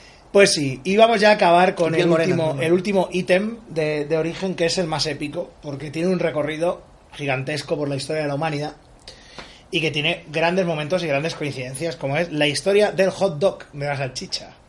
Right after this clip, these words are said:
Speaker 1: que tiene
Speaker 2: Perrito caliente,
Speaker 1: el
Speaker 2: ¿no?
Speaker 1: perrito caliente.
Speaker 2: Que yo creía que de pequeño que era un puré, una sopa.
Speaker 1: Sí.
Speaker 2: Me sonaba, un pe-, ¿quieres un perrito caliente? Me sonaba como un ca-,
Speaker 1: Hostia.
Speaker 2: un caldo, tío, un
Speaker 1: Pues aquí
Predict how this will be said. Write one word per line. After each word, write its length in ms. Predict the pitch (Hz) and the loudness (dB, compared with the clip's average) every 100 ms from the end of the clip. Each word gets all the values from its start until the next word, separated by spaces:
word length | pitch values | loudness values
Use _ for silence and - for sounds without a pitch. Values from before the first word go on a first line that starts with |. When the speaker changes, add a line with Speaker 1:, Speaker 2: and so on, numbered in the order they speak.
| - - - | -20 -20 -16
Speaker 1:
que 120 | 139 | -8
tiene 380 | 135 151 190 214 - | -2 0 0 -2 -4
Speaker 2:
Perrito 300 | 151 156 175 | -2 0 2
caliente, 360 | 160 165 151 151 | 2 2 0 -2
Speaker 1:
el 60 | |
Speaker 2:
¿no? 40 | 170 | 0
Speaker 1:
perrito 260 | 156 185 | 0 2
caliente. 440 | 170 165 151 135 117 - | 2 2 0 -6 -12 -8
Speaker 2:
Que 80 | 151 | -4
yo 80 | 160 | 0
creía 180 | 196 202 | 0 0
que 80 | 202 | 0
de 60 | 180 | -2
pequeño 220 | 180 196 | -4 -4
que 40 | |
era 60 | 190 | -6
un 60 | 196 | -6
puré, 220 | 156 175 | -6 -6
una 160 | 165 143 | -6 -8
sopa. 300 | 165 143 127 - - - | -8 -10 -14 -20 -18 -8
Speaker 1:
Sí. 200 | - 160 | -4 -4
Speaker 2:
Me 60 | 139 | -4
sonaba, 260 | 175 208 | 0 2
un 80 | 185 | 2
pe-, 80 | 202 | 0
¿quieres 180 | 208 214 | 0 0
un 80 | 220 | 0
perrito 320 | 220 208 202 | 0 2 2
caliente? 260 | 185 196 202 | 2 2 -2
Me 60 | |
sonaba 200 | 151 170 | -4 -4
como 120 | 170 165 | -4 -4
un 60 | |
ca-, 100 | 165 | -4
Speaker 1:
Hostia. 140 | - 160 | -6 -4
Speaker 2:
un 60 | |
caldo, 300 | 160 170 156 | 0 0 0
tío, 120 | 135 156 | -4 -4
un 60 | |
Speaker 1:
Pues 140 | 147 | -2
aquí 40 | 139 | 0